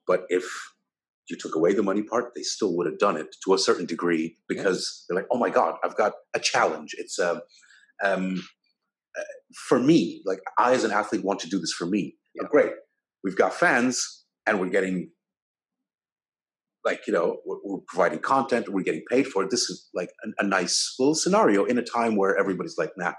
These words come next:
Speaker 1: fuck it. The world is going to shit. We're not gonna do anything." So, uh, the feats of strength kind of put everybody in that mentality of, "We can do something without having a live audience."
Speaker 2: Yeah.
Speaker 1: Step two is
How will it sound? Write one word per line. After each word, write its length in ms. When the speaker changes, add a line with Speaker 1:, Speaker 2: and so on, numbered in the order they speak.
Speaker 1:
fuck 160
it. 60
The 80
world 200
is 100
going 180
to 80
shit. 220
We're 100
not 160
gonna 160
do 100
anything." 200
So, 320
uh, 60
the 80
feats 260
of 80
strength 300
kind 260
of 180
put 200
everybody 400
in 100
that 200
mentality 560
of, 160
"We 260
can 600
do 260
something 800
without 380
having 260
a 60
live 240
audience." 560
Speaker 2:
Yeah. 140
Speaker 1:
Step 440
two 340
is 500